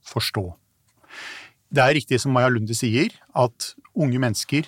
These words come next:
sover for lite. Hvis teknologibruken til dine barn og unge hjemme går utover søvnen, så må du som foreldre gå inn og regulere, hjelpe til. Ta ikke med telefonen inn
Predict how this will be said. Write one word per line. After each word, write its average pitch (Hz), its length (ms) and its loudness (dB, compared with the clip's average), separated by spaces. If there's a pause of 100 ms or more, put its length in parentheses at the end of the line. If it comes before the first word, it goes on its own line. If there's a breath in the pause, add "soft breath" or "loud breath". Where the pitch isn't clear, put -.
(100)
sover 110 320 -2
for 123 120 -2
lite. - 280 -4 (1040 loud breath)
Hvis 131 160 0
teknologibruken 123 1040 -2
til 123 220 0
dine 123 240 -2
barn 110 280 0
og 139 100 0
unge 127 160 0
hjemme 123 380 0
går 139 200 0
utover 113 400 -4
søvnen, 120 540 -2 (460 loud breath)
så - 200 -4
må 107 380 -2
du 117 120 -2
som 127 200 -2
foreldre 110 540 0
gå 127 180 0 (160)
inn 117 220 -2 (120)
og 127 400 0 (120)
regulere, 107 720 -4 (180)
hjelpe 117 400 -2
til. 110 180 -4 (840 loud breath)
Ta 127 200 4
ikke 117 220 -2
med 107 260 -2
telefonen 110 640 -2 (100)
inn 104 300 -4